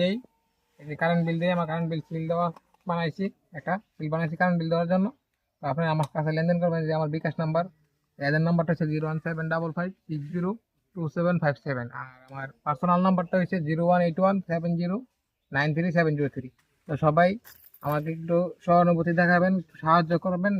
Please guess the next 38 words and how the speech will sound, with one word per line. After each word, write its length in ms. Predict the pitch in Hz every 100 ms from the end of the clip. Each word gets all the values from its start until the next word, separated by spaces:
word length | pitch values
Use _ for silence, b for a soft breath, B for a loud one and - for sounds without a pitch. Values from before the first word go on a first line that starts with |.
| 156
আমার 120 | 156
কাছ 80 | 160
থেকে 120 | 175 170
লেনদেন 280 | 180 185 190 180
করে। 140 | 143 - _ _ 139
আমি 140 | 143 151
কারো 140 | 165 175
কাছ 100 | 170
থেকে 180 | 180 180 190 190
যে 80 | 160 156
পাঁচশো 220 | 160 165 160
টাকা, 120 | 165 156
একশো 140 | 147 165
টাকা 120 | 147 139
চাই 120 | 135
না, 40 | 123
আপনারা 160 | 127 151
আমার 100 | 151 151
কাছ 80 | 151
থেকে 120 | 175 160
লেনদেন 240 | 175 190 185
করে 100 | 185
আমাকে 140 | 165 147
সাহায্য 200 | 160 156 151
করার 140 | 151 151
চেষ্টা 180 | 156 190
করবেন। 220 | 185 196 247 - _ _ _ 135
আর 60 | 139
আমার 120 | 151 156
পেজের 320 | 180 175 180
নাম 100 | 185 185
হচ্ছে 140 | 175 156
দীপঙ্কর 340 | 170 180 180 185
টেলিকম, 300 | 196 185 220 294 _ _ _ -
সবাই 160 | 151 160
আমার 120 | 160
পেজের 240 | 180 175 170
থেকে 140 | 180